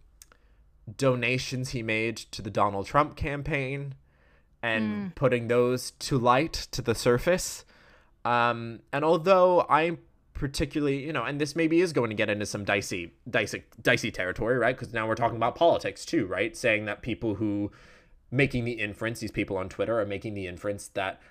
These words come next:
Speaker 1: people who donate to Donald Trump also don't believe in wearing masks, right? This kind of,
Speaker 2: Right.
Speaker 1: like,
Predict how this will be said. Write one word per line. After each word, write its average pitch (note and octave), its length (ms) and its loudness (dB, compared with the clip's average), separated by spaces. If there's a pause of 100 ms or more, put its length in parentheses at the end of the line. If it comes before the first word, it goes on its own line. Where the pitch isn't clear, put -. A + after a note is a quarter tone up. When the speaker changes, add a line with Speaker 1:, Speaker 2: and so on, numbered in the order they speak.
Speaker 1:
people A#2+ 240 0
who B2+ 120 2
donate A2+ 380 0
to A2+ 80 -4
Donald G2+ 360 0
Trump G2+ 300 -8
also A2 320 4
don't G#2 280 2
believe F#2+ 240 -4
in G2+ 100 -6
wearing F2 320 0
masks, - 640 -10
right? G#2+ 340 2 (100)
This G#2+ 200 -4
kind A2+ 200 0
of, - 80 2
Speaker 2:
Right. - 80 -6
Speaker 1:
like, G2+ 360 4